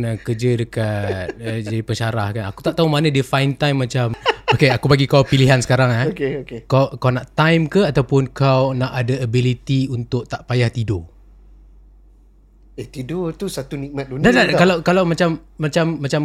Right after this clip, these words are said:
Speaker 1: kau tak perlu, tak perlu ad-, kau tak perlu ada nikmat tidur tu. Kau,
Speaker 2: Ah, okey.
Speaker 1: bagi kau tidur tu macam tak
Speaker 2: No.
Speaker 1: ada bagi manfaat
Speaker 2: Tak
Speaker 1: langsung.
Speaker 2: boleh. Pada,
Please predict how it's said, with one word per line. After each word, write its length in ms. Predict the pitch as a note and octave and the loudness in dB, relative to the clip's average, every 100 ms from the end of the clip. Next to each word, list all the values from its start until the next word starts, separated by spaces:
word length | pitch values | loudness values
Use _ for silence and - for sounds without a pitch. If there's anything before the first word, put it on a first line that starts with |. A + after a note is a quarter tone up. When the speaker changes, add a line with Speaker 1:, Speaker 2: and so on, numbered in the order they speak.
| C#3+ | -2
Speaker 1:
kau 260 | - F3 | 0 2
tak 160 | E3 D3+ D#3+ | 2 -2 0
perlu, 320 | D#3 F3 F#3 E3 D3+ | 2 4 4 2 -2
tak 220 | - C#3 | -6 -4
perlu 220 | E3 F3+ | 0 2
ad-, 160 | D#3 D#3 | 2 0
kau 180 | E3 D#3 | 0 0
tak 240 | - D#3+ | 0 0
perlu 220 | D#3+ F3 | 4 4
ada 100 | D#3 | 4
nikmat 300 | D3 C#3+ D3+ | 2 -2 -6
tidur 320 | C#3+ D3+ C#3 B2 | -2 0 2 0
tu. 120 | G#2+ | -2
Kau, 100 | D3 | 0
Speaker 2:
Ah, 100 | C3+ | 0
okey. 80 | A#2+ | 2
Speaker 1:
bagi 180 | C#3+ D3+ | 0 0
kau 180 | D#3+ F3 | 2 0
tidur 340 | E3+ D3 E3 D#3+ | 0 -2 0 0
tu 140 | F3+ | -2
macam 260 | E3 D#3 D3 | -4 -2 -4
tak 140 | D3 | -4
Speaker 2:
No. 60 | A#2 | -4
Speaker 1:
ada 100 | C#3+ C3+ | -2 -4
bagi 260 | B2 C3+ C#3 | -4 -6 -4
manfaat 400 | C3+ C3 C3+ C#3+ | -4 -6 -10 -10
Speaker 2:
Tak 60 | |
Speaker 1:
langsung. 320 | C#3 B2+ A2+ F2+ | -8 -6 -6 -8
Speaker 2:
boleh. 100 | G2+ | -10
Pada, 200 | A2+ | -8